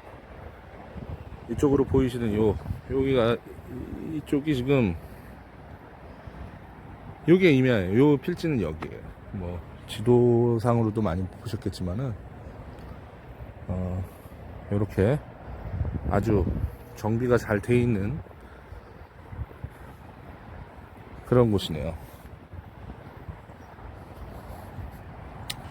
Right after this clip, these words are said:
일단 도로에서 접하다 보니까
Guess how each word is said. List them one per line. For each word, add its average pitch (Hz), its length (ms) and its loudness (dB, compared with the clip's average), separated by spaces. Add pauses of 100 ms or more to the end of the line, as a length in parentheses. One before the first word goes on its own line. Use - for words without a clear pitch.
(1300)
일단 180 220 10
도로에서 202 560 10
접하다 - 800 4
보니까 160 580 4